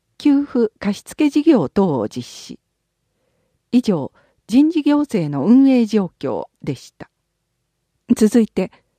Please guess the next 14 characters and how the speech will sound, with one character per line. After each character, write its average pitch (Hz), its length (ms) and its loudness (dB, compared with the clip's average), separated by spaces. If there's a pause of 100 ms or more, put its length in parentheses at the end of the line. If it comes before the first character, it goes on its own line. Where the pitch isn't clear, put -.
(180)
保 269 180 4
育 359 220 2
園 277 220 4
で 147 100 -6
働 185 460 -2
こ 156 340 -2
う、 - 40 -20 (200)
就 269 180 4
職 - 280 -2
相 208 280 0
談、 135 260 -6 (100)
面 190 200 6
接 - 280 -2
会。 - 280 -14